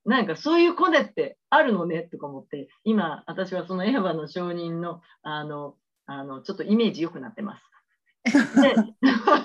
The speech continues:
<laughs> で、で、翌日に一応き-、き-、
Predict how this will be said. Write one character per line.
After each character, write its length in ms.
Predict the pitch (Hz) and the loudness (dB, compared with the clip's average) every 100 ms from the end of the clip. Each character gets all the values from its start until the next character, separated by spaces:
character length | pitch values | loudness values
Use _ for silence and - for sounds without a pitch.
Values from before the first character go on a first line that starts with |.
| - 480 - 440 - - - 320 208 494 - | 2 0 2 0 0 -4 -4 -6 -2 -2 0
<laughs> 480 | 269 - 226 - - | 0 2 2 -2 -4
で、 180 | 277 277 | 0 0
で、 80 | - - | -2 -2
翌 320 | 214 285 320 | 2 2 2
日 320 | 349 339 330 330 | -2 -2 -2 -2
に 260 | 320 214 | -2 -2
一 140 | 190 226 | 2 0
応 80 | |
き-、 120 | 208 - _ _ - | 0 -12 _ _ -18
き-、 160 | - | -18